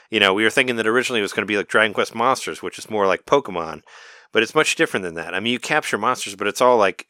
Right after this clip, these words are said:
but it's an action R P G, you know, so you don't have, you don't have the turn-based stuff as you would in the Dragon Quest Monsters games.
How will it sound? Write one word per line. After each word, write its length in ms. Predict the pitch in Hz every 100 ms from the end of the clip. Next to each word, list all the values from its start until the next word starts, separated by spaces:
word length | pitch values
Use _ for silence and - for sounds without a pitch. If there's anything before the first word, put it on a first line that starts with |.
| 120
but 120 | 120
it's 100 | 104
an 80 | 131
action 380 | 151 147 - 92
R 120 | 82
P 140 | 87
G, 260 | - 71 82
you 80 | 90
know, 140 | 95
so 140 | 90 104
you 120 | 98
don't 240 | 107 113
have, 240 | 120 107 98
you 100 | 104
don't 100 | 104
have 80 | 92
the 80 | 95
turn-based 420 | 123 113 95 80
stuff 220 | - 82
as 80 | 85
you 100 | 85
would 240 | 90 85 - - - _
in 80 | -
the 60 | 95
Dragon 220 | 101 92
Quest 200 | 95 -
Monsters 380 | 113 117 - -
games. 280 | 82 78